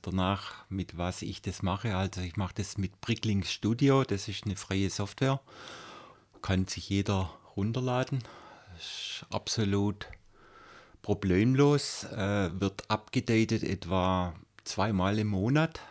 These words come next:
weil's neue Sets gibt mit neuen Teilen. Es wird also immer gepflegt, dass man die alle, alle Teile zur Verfügung hat.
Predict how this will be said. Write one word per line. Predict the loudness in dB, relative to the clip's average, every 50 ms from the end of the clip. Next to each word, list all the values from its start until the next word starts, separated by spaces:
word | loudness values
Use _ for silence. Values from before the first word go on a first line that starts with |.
| -20 -20 -12 -8
weil's | -4 -2 -2 -2 -4 -4 -6
neue | -4 -2 0 0 0 0
Sets | 2 2 0 0 0 -2 -2
gibt | -2 -2 -2 -2
mit | -4 -2 0 0
neuen | 2 2 2 2 0
Teilen. | -2 -2 0 2 4 4 4 2 2 0 -4 -12 -20 -20 _ -20
Es | -20 _ -14
wird | -12 -8 -6
also | -6 -6 -6 -4 -4
immer | -2 -2 0 -2 -2
gepflegt, | -2 -4 -8 -6 -4 -2 -2 -2 -2 -2 -6
dass | -8 -8 -8 -8
man | -10 -8
die | -6 -8 -8
alle, | -8 -8 -8 -6 -4 -4 -6 -8 -12 _ _
alle | -10 -8 -6 -6 -6 -6
Teile | -6 -6 -6 -6 -6 -8
zur | -8 -10 -12 -12
Verfügung | -14 -16 -16 -12 -10 -10 -8 -6 -6 -6
hat. | -6 -6 -8 -10